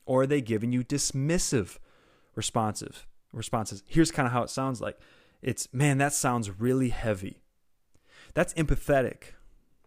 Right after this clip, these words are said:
It sounds like you're going through something really, really hard. What else is there that you're going through? Is there more that I can hear? Is there more that I can listen to when it comes to what you're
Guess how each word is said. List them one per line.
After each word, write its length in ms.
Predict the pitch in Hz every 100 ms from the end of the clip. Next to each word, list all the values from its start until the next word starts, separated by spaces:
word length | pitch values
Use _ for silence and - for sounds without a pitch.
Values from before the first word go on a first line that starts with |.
| - - -
It 60 | 123
sounds 300 | - 139 139
like 140 | 139
you're 80 | 127
going 300 | 110 110 117
through 140 | 120
something 420 | - 107 107 110 98
really, 300 | 110 110 110
really 300 | 98 101 101
hard. 480 | 107 110 104 - - - - _ _ _ _ _ _ _ _
What 260 | - 123 127
else 300 | 135 139 -
is 160 | 117
there 180 | 101 107 104
that 140 | -
you're 100 | 110
going 260 | 107 101 101
through? 220 | 104 - -
Is 420 | 139 131 143 131
there 100 | 139
more 360 | 120 123 139
that 100 | 123
I 160 | 110 113
can 160 | - 113
hear? 360 | - 117 107
Is 120 | 101
there 100 | -
more 280 | 120 127 143
that 100 | 139
I 80 | 120
can 280 | - 113 101
listen 300 | 110 - 101
to 220 | - 117
when 140 | 113 110
it 100 | -
comes 300 | 113 107 -
to 280 | 110 101 - - _ -
what 160 | 110 110
you're 260 | 104 104